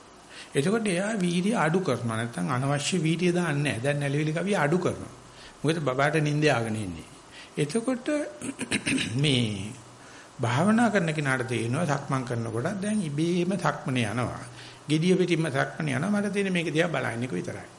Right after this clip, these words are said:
කොහොමද මේ බැලිල්ල? නිකන් පිට කෙනෙක් Taman දිහා බලනවා වගේ, වයින් කර බොනික් එක වගේ තමන්ම සක්මන් කරනවා, තමන්ටම පේනවා.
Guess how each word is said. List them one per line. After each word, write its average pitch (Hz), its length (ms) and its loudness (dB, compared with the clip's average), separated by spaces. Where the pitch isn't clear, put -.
කොහොමද 190 360 2
මේ 147 140 4
බැලිල්ල? 135 420 2
නිකන් 180 280 2
පිට 165 260 0
කෙනෙක් 202 340 0
Taman 151 320 2
දිහා 131 200 4
බලනවා 120 460 0
වගේ, 123 220 -2
වයින් 156 240 0
කර 160 200 0
බොනික් 151 420 0
එක 139 120 -2
වගේ 120 240 0
තමන්ම 139 400 0
සක්මන් 202 380 0
කරනවා, 175 260 0
තමන්ටම 220 420 2
පේනවා. 185 400 -4